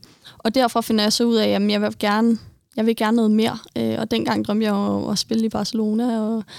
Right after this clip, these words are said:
og, og være der. Øh, men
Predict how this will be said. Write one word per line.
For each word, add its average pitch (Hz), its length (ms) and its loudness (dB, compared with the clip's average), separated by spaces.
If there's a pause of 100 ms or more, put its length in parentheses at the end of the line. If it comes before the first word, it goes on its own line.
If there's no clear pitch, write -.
(400)
og, 226 300 -4
og 214 160 0
være 214 160 2
der. 233 240 -2 (140)
Øh, 208 520 0 (420)
men 220 280 2